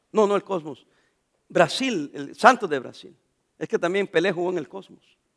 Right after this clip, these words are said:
Pero vino a jugar a El Salvador. Y a este le decían, "E-, el loco. El loco Ruano".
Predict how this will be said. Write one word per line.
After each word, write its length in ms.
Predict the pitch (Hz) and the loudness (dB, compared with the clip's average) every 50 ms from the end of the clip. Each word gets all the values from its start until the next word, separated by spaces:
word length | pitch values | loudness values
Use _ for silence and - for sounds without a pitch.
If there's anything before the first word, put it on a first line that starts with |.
| _ _ _ _ _ _ _ _ _ _ _ _ | _ _ _ _ _ _ _ _ _ _ _ _
Pero 140 | - 233 240 | 0 2 4
vino 140 | 285 330 392 | 4 4 2
a 40 | 311 | 2
jugar 160 | 302 370 - | 2 2 0
a 40 | - | 0
El 40 | - | 0
Salvador. 560 | - - - - - - 392 480 523 - - _ _ _ _ _ _ _ _ _ _ _ _ _ _ _ _ _ _ _ _ _ _ _ _ _ _ _ _ _ _ _ _ _ _ _ _ _ _ _ _ _ _ _ _ _ _ _ - | -2 -2 -2 0 -2 -2 -2 -4 -6 -10 -14 _ _ _ _ _ _ _ _ _ _ _ _ _ _ _ _ _ _ _ _ _ _ _ _ _ _ _ _ _ _ _ _ _ _ _ _ _ _ _ _ _ _ _ _ _ _ _ 2
Y 100 | 185 214 | 4 6
a 40 | |
este 400 | 262 262 - - - 302 285 294 | 6 6 6 10 12 12 12 12
le 100 | 214 226 | 10 8
decían, 480 | 220 202 180 - 277 285 285 269 220 - - _ _ _ _ _ _ - | 4 4 4 4 6 6 6 6 2 -4 -12 _ _ _ _ _ _ -20
"E-, 120 | 185 - _ - | -20 -18 _ -2
el 180 | 202 196 185 | -2 0 0
loco. 460 | 208 269 294 - - 247 220 156 - _ _ _ _ _ _ _ _ _ _ _ _ _ _ _ _ _ _ _ _ _ _ _ _ _ _ _ _ _ _ _ _ _ _ _ _ _ _ _ | 0 0 -2 -2 -6 -10 -12 -12 -14 _ _ _ _ _ _ _ _ _ _ _ _ _ _ _ _ _ _ _ _ _ _ _ _ _ _ _ _ _ _ _ _ _ _ _ _ _ _ _
El 120 | 240 160 | -10 -4
loco 260 | 196 262 - - 240 | -4 -4 -4 -4 -8
Ruano". 340 | 220 220 240 262 285 285 269 | -12 -12 -14 -16 -18 -20 -20